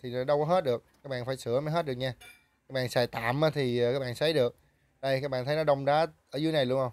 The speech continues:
Đó, mình dỡ tấm này nè, các bạn xem nè. Nó còn một góc đằng kia. Thì mình sẽ, ờ, tháo luôn cái tấm này để, ờ, cho các bạn xem,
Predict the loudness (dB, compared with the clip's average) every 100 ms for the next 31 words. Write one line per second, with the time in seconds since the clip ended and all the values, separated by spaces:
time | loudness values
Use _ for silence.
0 | -8 -8 -6 -4 0 2 2 0 -2 -2
1 | -2 -4 -4 -4 -4 -8 _ _ _ -12
2 | -2 0 0 2 2 2 -4 0 0 -2
3 | _ _ -8 -4 -4 0 2 4 6 4
4 | 2 -6 _ _ 4 6 6 4 -2 -6
5 | -4 -4 -4 -10 _ _ _ -2 2 4
6 | 4 4 2 0 0 -2 2 2